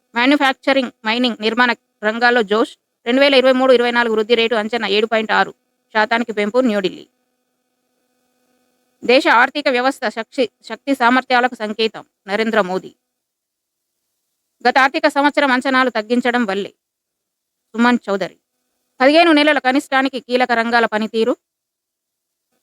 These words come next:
పదకొండు లక్షల కోట్లకు ద్రవ్య లోటు.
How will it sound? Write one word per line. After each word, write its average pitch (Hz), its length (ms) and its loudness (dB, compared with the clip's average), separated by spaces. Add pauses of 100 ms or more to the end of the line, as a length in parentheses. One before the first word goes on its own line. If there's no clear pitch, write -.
(540)
పదకొండు 320 340 4
లక్షల 302 300 0
కోట్లకు 269 400 0
ద్రవ్య 220 380 -2
లోటు. 220 320 -4